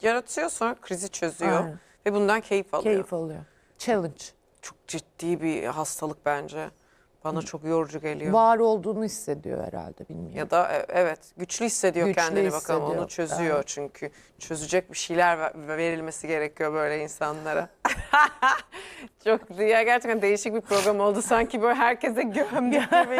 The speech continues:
Speaker 1: hissediyorum. Peki en çok pişman olunan şeyler yaptıklarımız mı, yapamadıklarımız mı?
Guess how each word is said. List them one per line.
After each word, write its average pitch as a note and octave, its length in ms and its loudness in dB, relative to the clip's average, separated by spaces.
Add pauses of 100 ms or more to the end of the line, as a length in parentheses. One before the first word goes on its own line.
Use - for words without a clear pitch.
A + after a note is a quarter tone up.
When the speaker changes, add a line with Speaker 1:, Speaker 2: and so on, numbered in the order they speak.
Speaker 1:
hissediyorum. B3+ 760 4 (380)
Peki - 220 -4
en C4 300 -2
çok B3 260 -6
pişman A3 480 -2
olunan G#3 340 0
şeyler F#3 460 0
yaptıklarımız A3 760 0
mı, A#3+ 120 -10
yapamadıklarımız D#3+ 920 -8
mı? - 60 -20